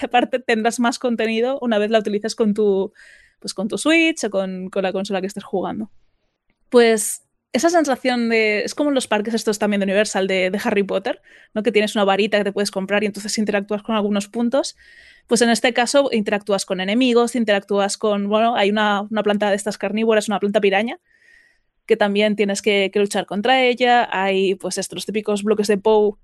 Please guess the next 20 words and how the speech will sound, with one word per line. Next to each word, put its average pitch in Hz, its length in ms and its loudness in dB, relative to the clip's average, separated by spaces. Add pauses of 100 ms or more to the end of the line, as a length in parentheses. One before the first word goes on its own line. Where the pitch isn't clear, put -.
para 208 180 4
poder 208 300 2
darle 208 220 0
a 196 100 2
un, 202 460 -4
a 214 60 -2
un 220 100 0
Koopa 202 260 0
Troopa, 254 440 2
hay 240 240 0
un 233 120 2
montón 226 400 2
de 247 60 2
elementos 233 400 2
súper 214 240 2
divertidos 208 460 0
para, 214 320 0
para 208 140 0
ir 196 60 -2
interactuando. 202 720 -4